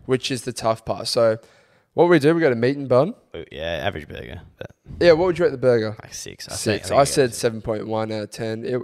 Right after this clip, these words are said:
Speaker 1: it was, it was okay.
Speaker 2: No
Speaker 1: Nothing
Speaker 2: flavour in
Speaker 1: special.
Speaker 2: the meat.
Speaker 1: I liked
Speaker 2: I could
Speaker 1: the
Speaker 2: taste the lettuce over the fucking meat.
Speaker 1: I liked the actual place though itself.
Speaker 2: Yeah,
Speaker 1: It
Speaker 2: it's
Speaker 1: was
Speaker 2: a
Speaker 1: a
Speaker 2: good
Speaker 1: nice
Speaker 2: venue.
Speaker 1: setup. Um, but yeah, on Beaufort Street, went to Meat and Bun.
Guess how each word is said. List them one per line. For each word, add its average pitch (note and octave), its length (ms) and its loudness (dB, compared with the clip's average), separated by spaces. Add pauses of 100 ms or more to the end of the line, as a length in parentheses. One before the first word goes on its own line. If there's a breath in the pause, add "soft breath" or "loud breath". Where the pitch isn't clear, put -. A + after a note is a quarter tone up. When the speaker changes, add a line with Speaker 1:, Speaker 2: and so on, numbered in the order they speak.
Speaker 1:
it C#3+ 140 0
was, B2 260 -4
it C#3+ 120 -4
was C3+ 120 -2
okay. G#2+ 520 -2 (120)
Speaker 2:
No C3+ 80 -2
Speaker 1:
Nothing D3 140 6
Speaker 2:
flavour A2 340 2
in G#2+ 40 2
Speaker 1:
special. G2+ 80 -2
Speaker 2:
the F#2+ 60 -6
meat. F2+ 440 -4
Speaker 1:
I D#3+ 120 8
liked F3+ 280 6
Speaker 2:
I - 60 2
could - 160 -6
Speaker 1:
the C#3+ 80 4
Speaker 2:
taste B2+ 220 6
the F2+ 80 -2
lettuce F2 340 -4
over D#2+ 180 -6
the D2+ 80 -12
fucking D2 400 -16
meat. C#2 260 -16 (120)
Speaker 1:
I B2 80 2
liked D3+ 480 2
the - 100 -4
actual B2 240 -8
place A2 320 -4
though G#2+ 180 -4
itself. G2 400 -8
Speaker 2:
Yeah, - 100 -2
Speaker 1:
It - 40 -2
Speaker 2:
it's B2 100 -4
Speaker 1:
was A2+ 40 -4
Speaker 2:
a B2 40 0
Speaker 1:
a - 40 0
Speaker 2:
good A#2 40 -4
Speaker 1:
nice A#2+ 320 -2
Speaker 2:
venue. G#2 160 2
Speaker 1:
setup. - 240 -8 (380 loud breath)
Um, B2 180 2
but C3+ 100 8
yeah, C3 100 10
on C3+ 240 2
Beaufort C3+ 400 6
Street, C3 320 -2
went B2 160 -8
to A#2+ 100 -10
Meat B2 180 -8
and B2+ 120 -14
Bun. D3 300 -4